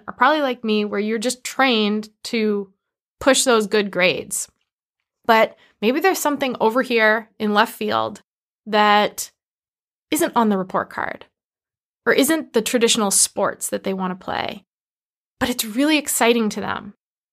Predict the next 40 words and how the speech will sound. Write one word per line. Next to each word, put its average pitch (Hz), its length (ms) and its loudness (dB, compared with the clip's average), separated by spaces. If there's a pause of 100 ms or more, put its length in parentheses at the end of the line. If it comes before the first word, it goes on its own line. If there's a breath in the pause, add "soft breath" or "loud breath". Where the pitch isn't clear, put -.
(140)
Or 233 80 0
they 247 100 6
wanna 302 300 4
create 269 260 0
a 226 60 2
project 214 560 2
that's 202 180 -6
gonna 220 160 -2
make 214 220 -2
an 208 80 -2
impact, 196 560 0
but - 100 -4
you're 214 160 -2
like, 196 300 2
"Oh, - 200 0
that's 214 140 -8
gonna 190 160 -4
take - 220 -8
my - 140 -16
time - 360 -14
and - 100 -18
that's - 160 -14
gonna - 160 -14
be - 60 -14
stressful." - 540 -10 (640 soft breath)
Encourage 254 580 2
those 262 180 0
pursuits. 233 480 -6
When 220 140 -2
there 262 180 0
are 330 60 -2
sparks - 500 0
in 226 100 -4
your 208 140 -2
kid, 214 420 -6 (720)
you're 285 420 4
the, 233 280 -2 (100)
you're 277 340 2
the 320 100 -2
gasoline. 233 800 -2